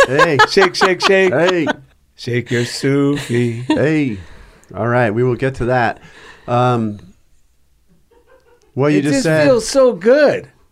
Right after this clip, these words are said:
Speaker 1: What you said, too, reminds me that of something I've, I thought about on different occasions, which is, quite simply, we're all sitting, whatever this life is, we're all sitting in the same life.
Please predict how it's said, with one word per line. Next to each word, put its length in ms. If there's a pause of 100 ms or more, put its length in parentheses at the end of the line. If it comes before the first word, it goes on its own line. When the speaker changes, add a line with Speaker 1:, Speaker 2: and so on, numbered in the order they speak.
(300)
Speaker 1:
What 180
you 120
said, 280
too, 140
reminds 420
me 100
that 280 (400)
of 100
something 280
I've, 240
I 100
thought 260
about 380 (340)
on 180
different 260
occasions, 580
which 180
is, 360 (1500)
quite 240
simply, 300
we're 160
all 140
sitting, 600
whatever 420
this 200
life 360
is, 280
we're 120
all 120
sitting 360
in 80
the 80
same 320
life. 480